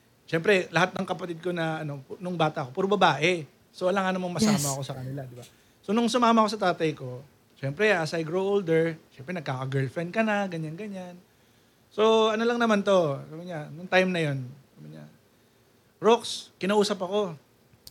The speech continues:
Speaker 1: Pina-, pinatawag, tinawag niya, "Rox, kailangan natin mag-usap." Sabi niya, "Bakit po?" Ganyan, ganyan. "Medyo importante itong sasabihin ko at kailangan ma-realize mo na yung mga ganitong bagay. Kasi luma-,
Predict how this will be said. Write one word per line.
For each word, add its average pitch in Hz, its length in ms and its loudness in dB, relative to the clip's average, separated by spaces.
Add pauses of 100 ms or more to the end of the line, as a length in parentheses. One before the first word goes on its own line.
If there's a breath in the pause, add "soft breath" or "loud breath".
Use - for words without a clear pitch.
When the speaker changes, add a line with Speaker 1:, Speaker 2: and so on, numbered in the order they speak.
(280)
Speaker 1:
Pina-, 160 160 -6
pinatawag, 156 520 -2
tinawag 143 280 -6
niya, 139 160 -12
"Rox, 214 300 2
kailangan 190 240 -2
natin 196 160 -8
mag-usap." 170 440 -4
Sabi - 140 -20
niya, 131 160 -20 (680)
"Bakit 226 260 -4
po?" 233 220 4
Ganyan, 165 260 -8
ganyan. 170 300 -10 (840 soft breath)
"Medyo 196 480 4
importante 185 640 -2
itong 180 180 -6
sasabihin 160 540 -4
ko 151 260 -8
at 135 160 -14
kailangan 147 460 -2
ma-realize 139 580 -2
mo 135 140 -4
na 127 80 -6
yung 127 180 -10
mga 127 220 -10
ganitong 139 340 -4
bagay. 131 400 -4
Kasi - 220 -10
luma-, 160 320 -4